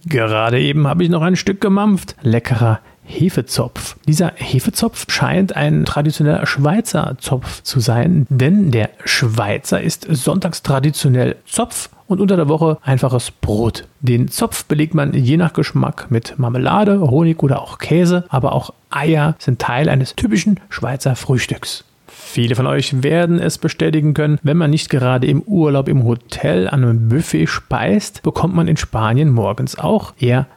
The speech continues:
wenig. Dort wird dann wie in Italien zum Beispiel oder wie in Griechenland eher ein leckerer Kaffee getrunken und dazu gibt's süßes Gebäck, manchmal auch ein Croissant. Was mich verwundert hat, ich kenne sie von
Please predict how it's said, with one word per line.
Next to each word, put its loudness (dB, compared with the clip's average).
wenig. 0
Dort -2
wird -4
dann 2
wie -2
in 0
Italien 0
zum 0
Beispiel -2
oder 0
wie 2
in 4
Griechenland 0
eher 2
ein 2
leckerer 0
Kaffee 0
getrunken 2
und -2
dazu 0
gibt's -4
süßes -2
Gebäck, -2
manchmal -2
auch -4
ein -6
Croissant. 0
Was -4
mich 0
verwundert 2
hat, -2
ich -6
kenne 0
sie 2
von 0